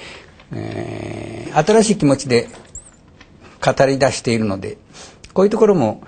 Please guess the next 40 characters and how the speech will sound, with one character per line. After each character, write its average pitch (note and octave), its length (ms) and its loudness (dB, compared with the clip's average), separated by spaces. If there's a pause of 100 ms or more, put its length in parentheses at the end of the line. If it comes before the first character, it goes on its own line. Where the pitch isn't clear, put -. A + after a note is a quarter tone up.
(160)
我 D3+ 200 2
々 D3+ 320 0
が、 C3 220 -2
あ - 20 -4
の、 B2+ 300 -8 (1080)
今 G#3 380 2 (340)
現 G3+ 200 2
在 D3 180 2
の、 A#2 200 -2 (420)
う - 20 -18
ん、 - 1040 -16
一 D3+ 80 -14
人 F3+ 140 0
の D3 120 0
作 C#3+ 260 0
家 - 20 2
が A2+ 180 -2
書 C#3+ 100 2
い C3+ 100 -2
て B2 120 -6
い A2 60 -6
く A2+ 160 -10
長 C#3+ 220 2
編 C#3 160 0
小 C3 180 -2
説、 - 360 -12 (1120)
ま C#3 100 0
あ、 A#2+ 40 -2
そ E3+ 120 -2
う F3 60 2
い E3 80 0
う C#3 40 -10 (280)
長 E3 140 -2
編 E3+ 140 4
小 E3+ 120 0
説 - 140 -4
の C#3+ 60 4
中 D#3+ 180 2
に D3 60 2
も A#2+ 160 0